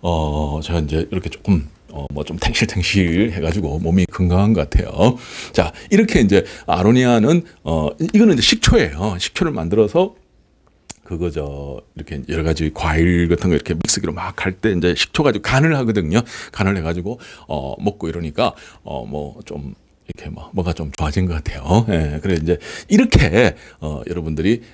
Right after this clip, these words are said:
어, 식초로도 만들고 술로도 만들고 그리고 청으로도 만들고 요렇게 가공을 해놓으면, 어, 시간이 지날수록 값어치가 있어지죠. 자, 아로니아 식초 일 년 된 거하고, 음, 요,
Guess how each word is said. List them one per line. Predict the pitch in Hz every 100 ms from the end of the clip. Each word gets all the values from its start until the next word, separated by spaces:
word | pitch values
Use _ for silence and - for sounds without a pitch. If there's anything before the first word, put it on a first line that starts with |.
| _
어, | 71 69 69 -
식초로도 | - - - 82 80 78 73
만들고 | 73 78 78 78 78 76
술로도 | - 101 87 85 80 80
만들고 | 73 71 80 76 80 82 98
그리고 | - 80 80 -
청으로도 | - 107 92 90 87
만들고 | - 71 85 92 85 67 95 107
요렇게 | 165 175 170 -
가공을 | 92 85 110 117
해놓으면, | 95 92 80 151 180 - - -
어, | 85 73 -
시간이 | - - 220 165
지날수록 | - - 90 95 110 - 147 165 - _ _ _ -
값어치가 | - - 127 131 - - 80
있어지죠. | - 78 76 - 69 76 85 -
자, | 78 73 - - -
아로니아 | 107 131 156 151
식초 | - - 143 135 -
일 | 180 180
년 | 185
된 | 165 151
거하고, | 131 90 87 80 87 143 113 _ _ -
음, | 78 -
요, | 82